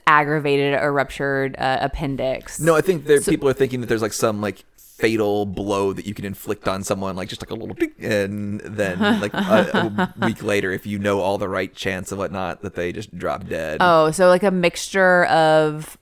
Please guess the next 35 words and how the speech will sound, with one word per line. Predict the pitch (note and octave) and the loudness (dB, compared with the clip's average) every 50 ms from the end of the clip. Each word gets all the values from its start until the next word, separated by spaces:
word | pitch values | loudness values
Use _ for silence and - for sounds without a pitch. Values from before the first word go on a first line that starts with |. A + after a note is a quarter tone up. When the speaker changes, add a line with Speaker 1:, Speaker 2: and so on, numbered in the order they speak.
| _ - | _ -2
Speaker 1:
of | D#3+ D3+ D3 D3+ D3 D3 D3 - - - - - | 0 2 2 2 0 -2 -6 -12 -16 -20 -20 -14
karate | - - F#3+ F3 E3+ D#3+ D#3+ D#3+ - E3+ D#3 D3+ D3 D3 D3 D3 D3 D3 - | -8 -4 0 2 4 4 4 2 0 -2 0 2 2 2 2 2 2 0 0
or | - D3 D3 | 0 0 -2
some | D3 - D3 | -2 -4 -6
sort | C#3+ D#3 D3 C#3+ | -4 -2 -2 -2
of | D3 D3 | -2 0
martial | C#3+ C#3+ - D#3+ D3 | -2 -2 0 2 2
art | D3 D3 D3 C3+ - | 4 4 4 2 0
and | - C#3+ C#3 C#3 C3+ | -2 -2 -2 -2 -2
voodoo? | C3 C#3 C3+ C3 C#3 D#3 E3+ F#3 F#3+ F#3+ G3+ G#3+ F#3 - - - - | -2 -2 -2 -2 0 0 0 0 2 0 0 -2 -2 -6 -10 -12 -14
Speaker 2:
Uh, | - - - - | -14 -14 -12 -10
sort | E3+ - - - F4+ - - G2 | -10 -6 0 2 2 2 2 2
of, | E2+ C#2 - - | -2 -4 -6 -6
sort | - - E3+ A2 D#2 | -4 -2 -2 -2 -2
of. | C#2 A1 - | -4 -4 -4
It's | D3 - - | -4 -4 -2
just, | - G#3 E3+ D#3+ - - - | 0 0 0 0 -2 -4 -2
Speaker 1:
Okay. | D#3+ D#3 D#3 - D#3 C3 C3 C3 | -2 -2 -2 -2 -4 -4 -4 -2
Speaker 2:
it's | C3+ - - | -2 -2 -2
foreign, | - - D3 A#2 G#2 G2+ G2 G2 G#2+ A2 | -2 0 0 0 0 0 -4 -4 -6 -4
you | G2 B2+ A#2 | -4 -2 -2
know, | G#2+ F#2+ F2 E2+ D#2+ A#2 - - | -2 -2 -2 -2 -4 -4 -4 -6
it's | G#2+ - - - - - - | -6 -6 -6 -10 -14 -14 -12
Speaker 1:
<laughs> | G3 G3 - - - - - - - - _ _ _ _ _ _ - _ _ _ _ _ _ - - - - - - - _ _ _ - - - - - - | -12 -12 -12 -12 -14 -16 -18 -20 -20 -20 _ _ _ _ _ _ -20 _ _ _ _ _ _ -20 -18 -18 -18 -18 -20 -20 _ _ _ -20 -20 -20 -20 -16 -6
Just, | - G3+ C#4 B3+ C4 | 0 2 2 4 4
just | F4 F4 - | 4 4 4
as | E4 D#4 C4 | 4 4 6
a | B3 | 4
clarification, | A#3+ B3 B3 A3+ A3 A3+ G3+ G#3 A3 F#3 G#3 - F#3 E3 D#3 D#3+ D#3+ - - - | 6 6 6 6 6 6 4 4 4 4 4 4 2 0 0 0 -4 -8 -6 -2
he's | A#3 B3 A#3 - | 0 0 2 4
saying | - B3+ A#3+ A#3 A3 G#3 | 4 6 6 6 4 2
it | G3+ F3+ | 2 4
that | F#3+ E3+ D#3 - | 4 4 4 4
way, | - E3 D3+ | 4 2 0
like, | E3 G#3+ - | 0 -2 -2